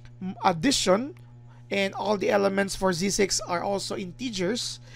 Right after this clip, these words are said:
So we can invoke here the associativity of integers. So we can say here, since, um, addition is associative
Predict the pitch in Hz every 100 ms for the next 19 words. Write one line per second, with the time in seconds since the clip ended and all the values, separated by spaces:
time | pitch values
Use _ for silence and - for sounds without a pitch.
0 | - - 233 294 285 247 180 214 208 -
1 | 208 196 180 170 196 190 185 202 175 180
2 | - 165 165 156 175 160 160 - - 170
3 | 190 190 180 180 160 175 165 - 175 196
4 | 311 - - - - - - - - -
5 | - - - - - - - - - -
6 | - 175 165 160 156 156 156 - - -
7 | - - - - - - 151 147 - 180
8 | 269 359 254 - - - - - - -
9 | - - - - - - - - - -
10 | - - - - 190 175 180 - 175 165
11 | 165 233 269